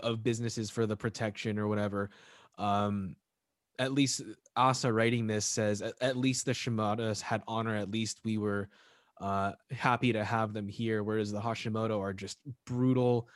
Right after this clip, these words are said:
beating people in the streets and just taking way too much. Um, and the, the letter ends by saying that there, there's someone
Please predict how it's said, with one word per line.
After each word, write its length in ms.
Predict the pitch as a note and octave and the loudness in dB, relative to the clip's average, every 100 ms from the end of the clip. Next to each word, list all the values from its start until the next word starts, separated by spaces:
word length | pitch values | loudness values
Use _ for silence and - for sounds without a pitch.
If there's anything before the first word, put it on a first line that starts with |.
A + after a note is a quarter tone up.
| - _ - | -20 _ -2
beating 260 | A#2 A#2+ | 2 2
people 320 | A2+ A#2+ A#2+ A2+ | 0 -2 -2 -2
in 80 | |
the 60 | A2 | -2
streets 480 | - A2+ A2 G#2+ F2+ | -4 -4 -2 -2 -4
and 240 | G#2+ G#2 | -4 -4
just 160 | F#2+ - | -6 -6
taking 400 | B2 A2+ A#2 G#2 | -6 -4 -4 -2
way 180 | A2+ A#2 | 0 -2
too 180 | - | -2
much. 440 | G#2 G#2 A2 - - _ _ - - _ - | -4 -2 -4 -8 -12 _ _ -20 -20 _ -4
Um, 480 | G#2 G2+ G2+ G2+ - _ C3 | 0 2 0 -2 -8 _ 0
and 440 | B2+ A#2+ A#2 A2+ C3+ | 2 4 2 -2 0
the, 140 | E3+ | 2
the 120 | D#3+ | 6
letter 240 | D#3+ D3+ C#3+ | 8 8 6
ends 300 | A2+ B2 A#2+ | 2 0 2
by 120 | A2+ | 0
saying 320 | - A2+ A2+ | 2 0 0
that 120 | G#2 | 0
there, 160 | A2 A2 | 0 0
there's 260 | A#2+ A#2+ | 0 0
someone 640 | - C3 B2 B2 A#2 A#2 | 0 0 2 2 2 0